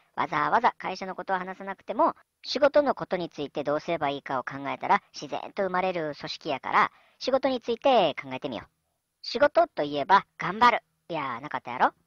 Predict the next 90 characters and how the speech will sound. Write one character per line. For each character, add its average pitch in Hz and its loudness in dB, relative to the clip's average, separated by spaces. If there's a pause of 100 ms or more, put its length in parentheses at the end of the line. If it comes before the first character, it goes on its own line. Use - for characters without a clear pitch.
(380)
人 - -2
の 196 -2
た 208 0
め 202 -2
に 147 -6
動 165 -2
く 311 0
っ - -20
て 147 -6
い 143 -4
う 135 -8
こ 160 -8
と 160 -4
や 143 0
か 127 -2
ら、 196 2
相 226 4
手 285 4
を 196 4
ど 180 2
う 202 2
幸 226 4
せ 240 -6
に 233 -8
す 240 -8
る 233 -6
か 247 -4
が 240 6
大 156 -12
切 165 -16
や 131 -6
け - -12
ど、 160 0 (580)
例 294 8
え 269 4
ば、 262 8 (100)
む 180 -6
っ - -16 (120)
ち - 2
ゃ 202 6
美 277 6
味 - 0
し 165 -8
い 156 0
お 147 0
弁 160 -4
当 165 -4
を 151 -4
作 - -16
っ - -14
て、 - 2 (200)
そ 220 -2
れ 240 2
で 294 6
幸 170 -4
せ - -12
に 165 -10
し - -16
て 240 0
お 165 0
金 175 -2
を 160 -2
儲 160 -4
け 185 -6
よ 269 6
う 160 4
っ - -20
て 143 -4
い 143 -8
う 147 -10
風 151 -10
に 139 -10
す - -16
る 131 -10
と 165 2
ど 123 -6
う 127 -12
す - -14
る？ 262 0 (580)
ご 196 2
飯 185 -2
炊 139 -6
い - -14
て、 240 0 (140)
野 160 -4
菜 175 -4
を 156 -8
切 160 -18
っ - -18
て、 - -2